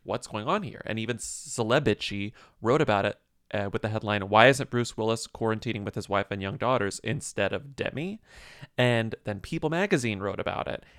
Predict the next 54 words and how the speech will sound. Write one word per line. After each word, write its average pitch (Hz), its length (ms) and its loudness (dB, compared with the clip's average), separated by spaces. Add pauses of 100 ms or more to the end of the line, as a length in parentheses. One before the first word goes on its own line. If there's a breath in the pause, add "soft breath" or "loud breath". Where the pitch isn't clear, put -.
(140 soft breath)
And 104 300 -4
then 120 520 4 (360)
Emma 135 260 8
was 110 220 0
like, 101 300 0
"I 117 200 10
need 104 280 -8
to - 160 -8 (120)
let 107 200 2
everyone 101 260 -4
know 98 100 -2
what's - 180 -8
going 101 180 -4
on." 101 240 -2
So 101 200 -2
I'm 95 60 -2
gonna 98 120 -8
quote - 240 -4
them. 101 120 0
It 95 80 -6
says, - 220 -4
"Emma 175 260 6
wants 131 240 4
us 123 180 2
to 127 100 -2
know 98 200 -2
she - 160 -8
is 98 100 -6
totally 135 460 0
cool 123 160 0
with 107 140 -2
everything. - 480 -8 (400 loud breath)
A 117 80 -2
family 131 320 2
source 117 400 -2
told 107 320 -2
People, 92 340 -10
quote, 92 420 -2 (640)
'Demi 156 320 6
and 170 100 0
Emma 107 220 0
are 123 100 -2
close, - 480 -4 (140)
and 120 100 4
all 131 220 4
three 117 220 -2
get 117 160 2
on 123 140 0
great 98 200 0
as 104 140 0
a - 40 -6
big 104 220 -4
blended 101 300 -4
family. 104 400 -2